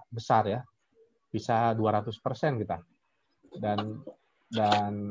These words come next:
tanda kutip kita cepat kaya. Tapi apa yang terjadi? Ya itu tadi.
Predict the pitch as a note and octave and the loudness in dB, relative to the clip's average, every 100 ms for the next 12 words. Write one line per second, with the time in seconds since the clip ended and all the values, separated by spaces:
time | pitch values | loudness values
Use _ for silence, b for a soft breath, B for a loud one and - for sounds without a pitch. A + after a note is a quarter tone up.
0 | G2+ G2+ G2 G2+ G2+ G#2 G#2 G#2 - _ | -6 -6 -8 -10 -14 -16 -20 -20 -20 _
1 | _ _ - A2+ A2 A2 A2 A2+ D3+ C#3 | _ _ -2 0 0 0 -2 2 0 0
2 | E3+ E3 - - - C#3 B2+ G#2 - _ | -2 -4 -6 -6 -2 0 0 -2 -6 _
3 | _ _ _ _ _ _ _ _ _ _ | _ _ _ _ _ _ _ _ _ _
4 | _ - - _ _ A2+ A2 E3 D#3 C#3 | _ -20 -20 _ _ -4 4 4 6 2
5 | C3 B2 C#3 D3+ C3+ E3+ A3 A3+ C4 D#3 | 2 0 2 2 2 0 0 -2 -2 -2